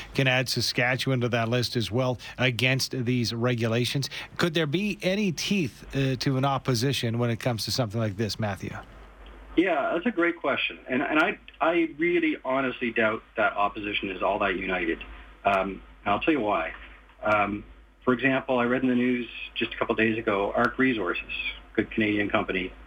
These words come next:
Speaker 2: uh, just signed a deal with Cheniere. Uh, Cheniere is a big oil and gas company, gas company primarily in the U S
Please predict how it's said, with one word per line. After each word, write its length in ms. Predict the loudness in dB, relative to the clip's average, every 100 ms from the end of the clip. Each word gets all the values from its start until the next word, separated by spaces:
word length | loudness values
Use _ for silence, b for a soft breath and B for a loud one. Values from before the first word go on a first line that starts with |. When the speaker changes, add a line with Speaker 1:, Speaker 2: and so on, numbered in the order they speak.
| -20 -8 0
Speaker 2:
uh, 200 | 0 2
just 200 | 0 2
signed 200 | 2 2
a 40 |
deal 200 | 0 0
with 100 | 0 0
Cheniere. 540 | 0 2 0 0 -4 -10 -18 -20 _
Uh, 280 | 0 2 2 2
Cheniere 340 | 2 4 4 2
is 60 |
a 60 | -2
big 280 | 0 -2 0 0
oil 180 | 0
and 180 | 0 -2
gas 200 | 2 2 0 -4
company, 400 | -4 -2 -4 0
gas 200 | 2 2 -4
company 240 | -10 -8
primarily 640 | -2 0 4 2 2 -2 -10 -10
in 100 | -4
the 80 | 0
U 240 | 2 4
S 160 | 2